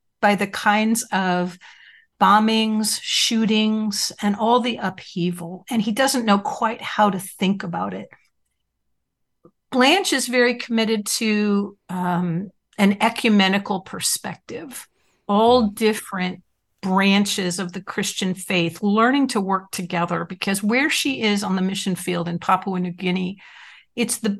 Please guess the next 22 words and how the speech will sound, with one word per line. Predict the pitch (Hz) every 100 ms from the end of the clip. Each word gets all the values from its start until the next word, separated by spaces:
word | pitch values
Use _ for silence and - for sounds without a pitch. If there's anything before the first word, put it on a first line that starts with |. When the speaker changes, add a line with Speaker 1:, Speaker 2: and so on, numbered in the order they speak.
| -
Speaker 1:
best | 226 285 330 -
way | 208 214 214 220
to | 220 202
witness | 175 220 240 202 156 -
to | -
the | 185
truth | 185 - 311 302
of | 233
the | 202
gospel, | 175 170 170 - 165 160 -
to | - 190
learn | 190 214 262 294 311
to | 285 233
work | 202 196 -
together | 175 175 170 175
with | 175 175
people | 208 196 175
from | - 175
a | 170
variety | 165 160 180 220 254 226 196
of | 170 -
perspectives. | 156 - - 165 - 170 -